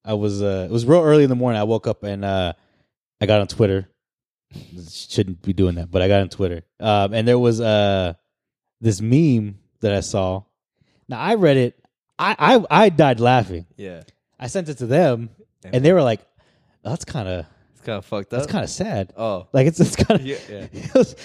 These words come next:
Speaker 1: let me, let me pull it up real quick. Um, is it, no, it's not that one. It is,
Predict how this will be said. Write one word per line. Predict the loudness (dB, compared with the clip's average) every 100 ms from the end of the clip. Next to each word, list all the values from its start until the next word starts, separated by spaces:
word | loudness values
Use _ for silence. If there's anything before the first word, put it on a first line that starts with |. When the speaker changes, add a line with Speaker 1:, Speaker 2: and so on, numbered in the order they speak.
| -20 -4
Speaker 1:
let | 0
me, | 2
let | 4 2
me | 2
pull | 4 4
it |
up | 4 0
real | -4
quick. | -4 -8 -6
Um, | 0 2 4 2 0 -6 -16 _ _ _ _ _ -20
is | -18
it, | -18 -16
no, | -16 -14
it's | -14
not | -16 -12
that | -12 -14 _
one. | -8 -4 -2 0 -2 -4 -8 -6
It | 0 4
is, | 6 6 6 4 2 -4 -10 -14 -16 -18